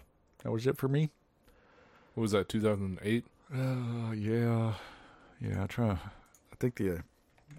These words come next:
Speaker 1: trying to remember what the exact mo-, well, I just couldn't get good at it because I couldn't play long enough. I mean, if I sat there and played, like, all the time, it was fun, but then Black Ops Two, look at that, dang, man.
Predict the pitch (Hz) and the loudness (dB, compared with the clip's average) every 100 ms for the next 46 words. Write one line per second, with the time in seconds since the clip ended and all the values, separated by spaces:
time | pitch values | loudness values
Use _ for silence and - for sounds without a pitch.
0 | - 180 143 117 113 101 92 92 101 98 | 0 2 6 6 6 4 0 2 0 2
1 | 101 98 107 131 151 - 180 135 131 98 | 0 0 10 10 10 8 8 10 8 10
2 | 120 131 104 101 95 107 98 - 110 95 | 8 8 8 4 2 0 0 2 2 0
3 | - 107 101 82 82 80 82 85 - - | 0 0 2 0 0 -2 -4 -6 -14 -20
4 | - - - - - - 127 123 - - | -20 -20 -20 -20 -16 4 6 6 4 -18
5 | - - - - - 117 151 156 143 107 | -20 -20 -12 -2 2 6 8 10 8 8
6 | - 123 120 107 104 95 98 92 90 92 | 6 8 8 8 2 2 0 0 -2 -2
7 | 95 98 95 95 - 123 113 95 92 90 | -2 -2 -2 -4 0 4 4 4 0 -2
8 | 95 98 92 - _ - - - _ _ | 0 0 0 -6 _ -20 -20 -20 _ _
9 | _ _ _ _ _ _ _ _ _ - | _ _ _ _ _ _ _ _ _ -6
10 | 82 95 90 - - 95 90 90 104 92 | -2 0 0 0 -2 0 0 0 0 2
11 | 95 92 - 90 95 90 87 90 92 92 | 2 2 0 0 0 0 0 0 0 -2